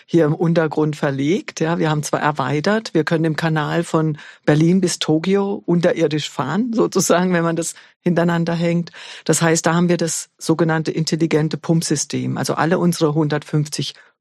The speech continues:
Pumpwerke sind vernetzt. Und wenn es zum Beispiel eben nur in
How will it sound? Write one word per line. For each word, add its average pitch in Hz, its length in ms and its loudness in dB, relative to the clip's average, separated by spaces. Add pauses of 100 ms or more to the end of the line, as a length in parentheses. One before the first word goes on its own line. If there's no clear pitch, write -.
Pumpwerke 226 580 4
sind 151 220 -2
vernetzt. 151 640 -2 (300)
Und 156 100 2
wenn 160 160 4
es 160 140 0
zum 165 100 0
Beispiel 156 340 0
eben 151 220 0
nur 151 280 2
in 139 280 -2